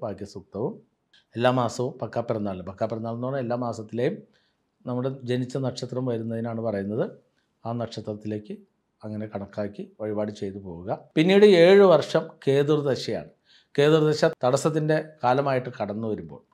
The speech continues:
അതിനെല്ലാം അതിജീവിക്കാൻ വേണ്ടി തടസ്സത്തിൻ്റെ ദേവനായി ഗണപതി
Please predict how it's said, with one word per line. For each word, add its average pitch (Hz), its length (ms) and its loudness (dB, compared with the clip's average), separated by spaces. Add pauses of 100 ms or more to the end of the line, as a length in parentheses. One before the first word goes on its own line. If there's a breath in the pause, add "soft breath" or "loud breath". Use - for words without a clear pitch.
അതിനെല്ലാം 202 440 6
അതിജീവിക്കാൻ 170 680 4
വേണ്ടി 127 180 0 (100)
തടസ്സത്തിൻ്റെ 139 560 -4
ദേവനായി 123 420 0 (400 soft breath)
ഗണപതി 160 320 4